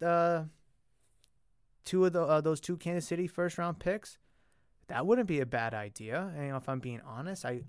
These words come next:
I wouldn't like it, but from a team perspective and a strategic perspective for the team's future, that actually kind of a smart idea, if I'm being honest. But those are all of my mock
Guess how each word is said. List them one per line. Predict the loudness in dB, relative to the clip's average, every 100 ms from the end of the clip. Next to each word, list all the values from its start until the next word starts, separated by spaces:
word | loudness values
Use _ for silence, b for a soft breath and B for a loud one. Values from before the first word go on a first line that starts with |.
| -8
I |
wouldn't | -6 -6 -8 -6
like | -4 -2 -2
it, | -4 -2
but | -2 -2 -4 _ _
from | -6 -2
a | -2 -4
team | -10 -4 0 0 0 -4 _ _ _ _ -4
perspective | -2 0 0 0 0 -2 -2
and | -4
a | -8
strategic | -8 -10 -8 -6 -2 -2 -4
perspective | -6 -2 -2 -2 -6
for | -6
the | -8
team's | -6 -8 -6
future, | -8 -8 -6
that | -8 -8 _ _
actually | -14 -12 -10
kind | -10
of | -10
a |
smart | -10 -10 -10
idea, | -12 -12
if | -12 -12
I'm | -14
being | -14 -10
honest. | -10 -10 -14 -18 b b b b b 0
But | 0 4
those | 4 6
are | 4
all | 4 6 6 4
of |
my | 2 4 4 2 -4 _ _ _ _ _ _ -6
mock | 2 4 2